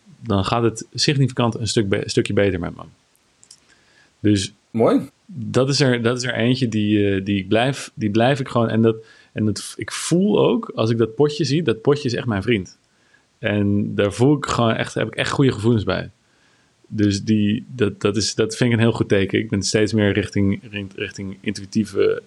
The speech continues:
Speaker 1: hè, dat je lichaam
Speaker 2: Ja.
Speaker 1: ook eigenlijk best wel goed weet wat goed voor hem is of niet. Ehm, ja, in dit geval glutathion, Maria-distel, ehm, en eventuele randzaken voor glutathion. Echt fantastisch.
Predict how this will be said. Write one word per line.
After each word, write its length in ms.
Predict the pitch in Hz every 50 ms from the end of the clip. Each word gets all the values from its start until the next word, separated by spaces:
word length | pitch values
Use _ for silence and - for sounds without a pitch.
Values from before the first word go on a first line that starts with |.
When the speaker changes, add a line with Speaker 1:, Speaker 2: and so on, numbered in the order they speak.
| - -
Speaker 1:
hè, 160 | 104 110 110
dat 140 | 107 104 -
je 80 | 107
lichaam 260 | 98 101 101 - 98 98
Speaker 2:
Ja. 60 | 95
Speaker 1:
ook 120 | 101 -
eigenlijk 400 | - - 101 104 - 104 92 -
best 160 | - 95 92 101
wel 100 | 98 92
goed 180 | - - 95
weet 180 | - 92 92 -
wat 160 | - 90 -
goed 160 | - 107 -
voor 140 | - 101 95
hem 120 | 95 92
is 140 | 92 90 -
of 60 | 92
niet. 240 | 90 92 117 180 - _ _ _ _ _ _ _ - - - - - - - _ _ _ _ _ _ -
Ehm, 420 | - 98 92 95 98 95 95 95 - - _ _ _ _ _ - - - - 113
ja, 280 | 113 110 104 95 92
in 160 | - - 104 101
dit 160 | 113 127 -
geval 520 | - 123 104 110 110 110 107 110 - - -
glutathion, 680 | - - 127 127 127 120 104 101 107 117 127 135 135 123
Maria-distel, 880 | 110 104 113 113 120 113 113 113 110 - - 113 110 110 110 107 - - _ _ _ _ _
ehm, 360 | - - 98 95 92 92 95 92 95 95 98 _ _ _ _ _ - _ _ -
en 220 | - 101 98 98
eventuele 640 | 104 101 101 95 - - 101 95 95 95 95 95 92
randzaken 720 | 92 - 104 101 104 110 113 113 - 113 110 113 110 - 107
voor 240 | 107 110 107 104 98
glutathion. 640 | - 117 107 - 104 98 101 101 98 101 107 113 113 - _ _ _ - - - - _ _ _ _
Echt 200 | - 90 - -
fantastisch. 580 | - - - 95 95 - - 90 87 - - -